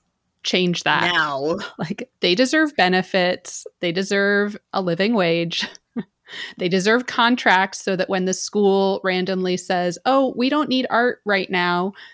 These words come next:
Speaker 1: you don't fire your teaching artists. You say, "Well, we had a contract."
Speaker 2: Yeah, stand up for your rights, teaching artists.
Speaker 1: Yeah.
Speaker 2: We have your back.
Speaker 1: Yes.
Speaker 2: Awesome. <laughs>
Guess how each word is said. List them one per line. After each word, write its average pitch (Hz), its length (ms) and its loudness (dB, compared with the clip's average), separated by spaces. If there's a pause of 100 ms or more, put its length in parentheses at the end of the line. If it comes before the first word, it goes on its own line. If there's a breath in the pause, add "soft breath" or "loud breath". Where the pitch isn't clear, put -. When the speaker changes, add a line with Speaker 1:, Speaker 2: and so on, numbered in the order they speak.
(400 loud breath)
Speaker 1:
you 185 160 -2
don't 185 260 0
fire 202 320 2
your 185 140 2
teaching 240 400 -2
artists. 170 400 -2
You 190 80 -4
say, 185 220 -4
"Well, 175 260 0
we 233 100 0
had 208 180 -4
a 240 60 -6
contract." - 640 -6
Speaker 2:
Yeah, - 40 -20
stand 247 380 -2
up 381 80 -4
for 359 100 -2
your 330 160 0
rights, 220 440 0
teaching 196 340 -10
artists. 165 720 -6
Speaker 1:
Yeah. - 140 -20
Speaker 2:
We 240 220 -6
have 254 260 0
your 220 120 2
back. 180 600 0 (180)
Speaker 1:
Yes. - 460 -8 (180)
Speaker 2:
Awesome. 196 640 -12
<laughs> - 60 -20